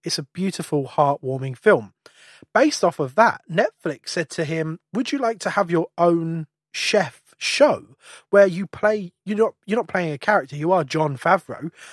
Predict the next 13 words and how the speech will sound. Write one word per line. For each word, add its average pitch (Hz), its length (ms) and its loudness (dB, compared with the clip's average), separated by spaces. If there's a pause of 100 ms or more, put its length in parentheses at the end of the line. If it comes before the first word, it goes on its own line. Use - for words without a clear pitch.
(140)
and 208 120 0
you 220 80 -2
get 190 180 0
to 190 120 -2
spend 190 400 -2
every 185 260 -4
week 180 400 -6 (280)
chatting 175 480 -2
to 175 100 -10
different, 160 300 -8
like, 143 120 -10
celebrity 156 460 -6
chefs, - 540 0